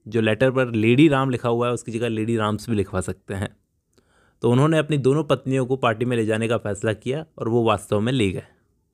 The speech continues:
जिसे देखकर पार्टी में मौजूद बड़े से बड़े लोग जो वहाँ पर मौजूद थे, मुंह से बोले तो नहीं लेकिन मन ही मन हंस रहे थे। तो यहाँ पर ये कहानी ख़त्म होती है, लेकिन अगर हम गहराई से समझे तो ये कहानी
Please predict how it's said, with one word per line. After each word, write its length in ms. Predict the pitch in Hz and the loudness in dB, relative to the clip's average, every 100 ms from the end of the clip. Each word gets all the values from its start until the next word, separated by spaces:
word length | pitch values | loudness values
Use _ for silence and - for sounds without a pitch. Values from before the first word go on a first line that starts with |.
| _ _ _ _ _ _ _ _ - | _ _ _ _ _ _ _ _ 0
जिसे 200 | 127 180 | 2 4
देखकर 360 | 160 151 170 147 | 2 2 0 2
पार्टी 320 | 135 120 147 | 2 2 0
में 100 | 165 | 0
मौजूद 360 | 139 117 131 139 101 | 0 0 -2 -4 -2
बड़े 300 | 117 147 180 | 0 4 2
से 160 | 170 151 | 2 -4
बड़े 320 | 107 120 147 | 0 0 2
लोग 240 | 123 120 110 | 0 -2 -2
जो 120 | 113 | -2
वहाँ 160 | 104 | -4
पर 120 | 107 117 | -2 -2
मौजूद 380 | 110 104 117 - | -2 -2 -4 -6
थे, 100 | 110 - _ _ _ - | -16 -16 _ _ _ -6
मुंह 180 | 110 127 | -2 0
से 140 | 156 | 2
बोले 260 | 135 127 151 | 2 4 2
तो 120 | 156 | 2
नहीं 160 | 151 156 | 0 0
लेकिन 220 | 151 151 | -2 -2
मन 180 | 135 139 | -2 -2
ही 80 | 151 | -2
मन 160 | 151 | -2
हंस 240 | 127 - 139 | 0 -2 0
रहे 180 | 113 90 | -2 -4
थे। 180 | - - _ _ _ _ _ _ _ _ _ _ _ _ _ - | -14 -20 _ _ _ _ _ _ _ _ _ _ _ _ _ -6
तो 60 | |
यहाँ 320 | 151 147 151 190 | 0 0 2 2
पर 180 | 196 | 2
ये 100 | 190 185 | 0 -2
कहानी 300 | 147 160 170 | -2 -2 0
ख़त्म 220 | 160 170 | 0 0
होती 260 | 160 151 | -4 -2
है, 60 | 160 | -2
लेकिन 320 | 147 139 185 | -2 -2 -2
अगर 280 | 160 131 98 - _ _ _ _ _ _ _ _ - 151 | -2 -2 -4 -8 _ _ _ _ _ _ _ _ -12 -6
हम 120 | 151 | 0
गहराई 340 | 127 131 147 | 2 4 4
से 160 | 160 170 | 2 0
समझे 300 | 156 143 151 | 0 0 -2
तो 80 | 147 | -2
ये 120 | 147 | -2
कहानी 500 | 131 143 156 165 | -2 -2 -2 -4